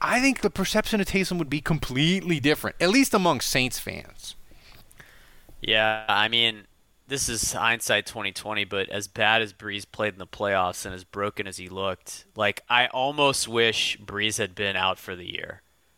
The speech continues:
Speaker 2: Like, I almost wish they had just, like, put him on I R and said, well, I, I know they put him on I R, but I wish he had just been announced, like, out for the year with his injury.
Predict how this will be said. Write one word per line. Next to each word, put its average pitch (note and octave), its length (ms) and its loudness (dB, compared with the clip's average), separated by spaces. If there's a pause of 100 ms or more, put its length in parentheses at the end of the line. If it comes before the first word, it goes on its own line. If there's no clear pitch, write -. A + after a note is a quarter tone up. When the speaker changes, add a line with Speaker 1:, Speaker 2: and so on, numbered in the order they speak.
(120)
Speaker 2:
Like, A#2 120 -8
I B2 160 6
almost D3 420 -2
wish B2 220 0
they A2 180 4
had G2+ 140 0 (280)
just, - 280 -4
like, G2 460 2 (260)
put C3 160 2
him C3 100 0
on A#2+ 160 4
I A2 140 4
R G#2+ 200 4
and G2+ 140 -2
said, G#2 320 2
well, G2+ 160 -2
I, G2 260 2
I G2 100 -4
know G2 120 -2
they F2 80 -4
put F2+ 160 -10
him F2+ 100 -10
on E2+ 100 -8
I F2+ 120 2
R, F2 120 2
but F#2 140 0
I G2+ 120 4
wish A2+ 300 -2
he G#2+ 220 -6 (340)
had A2 120 0
just A2 220 -6
been A2 100 0
announced, G2+ 420 2
like, F#2+ 300 2
out G2 240 0
for A2 160 -14
the F#2 120 -10
year F#2+ 400 -4 (260)
with G2 120 -8
his F#2+ 160 -8
injury. A2+ 540 -4